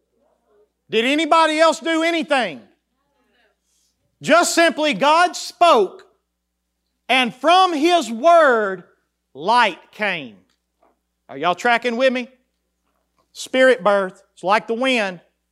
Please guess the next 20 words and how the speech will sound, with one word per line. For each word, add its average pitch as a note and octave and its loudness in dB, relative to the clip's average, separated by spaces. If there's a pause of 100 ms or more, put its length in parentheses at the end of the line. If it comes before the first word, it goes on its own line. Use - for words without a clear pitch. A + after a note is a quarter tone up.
(240)
It's - -20
not G#3 0
something B3+ -2
you C4+ 2
do. C#4 2 (560)
It's D3 -12
something E3+ -6
God G3+ 0
does. A#2 -12 (1120)
He C#4 2
said, C4+ 2
when B3 0
God D#4 2
said, D#4+ 2
"Let D4 0
light D4+ 2
shine D4+ -2
out D4+ 0
of A#3 -6
darkness," D#4 -2